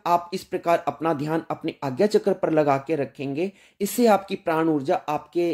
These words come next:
तृतीय नेत्र पर एकत्रित होनी शुरू हो जाएगी और आपका तृतीय नेत्र जागृत होना शुरू हो जाएगा।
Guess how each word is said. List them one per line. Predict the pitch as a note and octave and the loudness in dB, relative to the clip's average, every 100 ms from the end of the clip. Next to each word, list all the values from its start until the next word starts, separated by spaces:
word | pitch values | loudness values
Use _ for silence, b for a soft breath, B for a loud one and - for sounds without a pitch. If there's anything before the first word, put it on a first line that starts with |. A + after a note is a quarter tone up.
| - | -4
तृतीय | - C#3 E3 | -6 -4 0
नेत्र | D#3+ D#3 D#3+ | 0 0 -2
पर | - D3 - | -4 -6 -8
एकत्रित | C3 C#3 C3+ F3+ F#3 | -4 -4 -2 -2 0
होनी | F#3 F#3 | 0 0
शुरू | F3+ F#3+ | 4 4
हो | |
जाएगी | F#3 F3 F3+ F3 G#3 b b b | 4 4 2 -2 -8 b b b
और | F3+ F#3 D#3 | 0 0 -2
आपका | D#3 - F3+ | -4 -2 -2
तृतीय | F3 C#3+ C3 D#3+ | -2 -4 -4 -4
नेत्र | D#3 D3 D3 G#3+ - _ _ | -2 -2 -2 -4 -4 _ _
जागृत | - C#3 B2 B2+ A2+ | 0 0 4 2 0
होना | G2 F2+ | -10 -10
शुरू | F2 F#2+ F2 | -10 -10 -8
हो | E2+ | -8
जाएगा। | D2+ D#2 D2 C#2+ - | -8 -10 -12 -14 -18